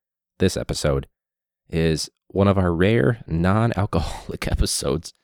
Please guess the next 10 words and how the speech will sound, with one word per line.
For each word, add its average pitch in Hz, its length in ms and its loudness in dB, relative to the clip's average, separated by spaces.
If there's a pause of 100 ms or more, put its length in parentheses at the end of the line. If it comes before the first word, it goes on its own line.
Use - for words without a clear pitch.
(480)
uh, 78 340 0
because 87 320 -4
that's, - 540 -4
that's - 240 -6
where 131 100 0
I'm 110 100 0
at 143 160 2
right 143 200 -6
now. - 280 -10
So, 82 320 2